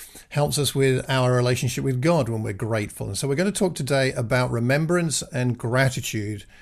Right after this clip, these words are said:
how to help use our memories to create gratitude and to ha-, uh, for, for what's already, God has already done for us, and to have faith for the future.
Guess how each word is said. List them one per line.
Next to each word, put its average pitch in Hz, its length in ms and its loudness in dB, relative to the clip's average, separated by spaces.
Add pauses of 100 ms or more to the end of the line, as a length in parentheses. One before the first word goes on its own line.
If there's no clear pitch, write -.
(140)
how 160 340 4
to 151 380 0 (300)
help 151 360 2 (260)
use 143 480 4
our 127 140 2
memories 107 480 -2
to - 100 -8
create 147 380 2
gratitude 113 760 -2
and 120 140 -2
to 110 60 -4
ha-, 123 320 -4
uh, 123 120 -2
for, 110 260 -10
for 123 140 -6
what's 113 200 -4
already, 110 320 -4 (220)
God 135 140 0
has 120 120 0
already 117 160 0
done 143 240 4
for 143 160 -2
us, 107 140 -2
and 131 200 0
to 131 60 0
have 120 200 -2
faith 107 240 -4
for - 100 -12
the 110 80 -10
future. 127 460 -6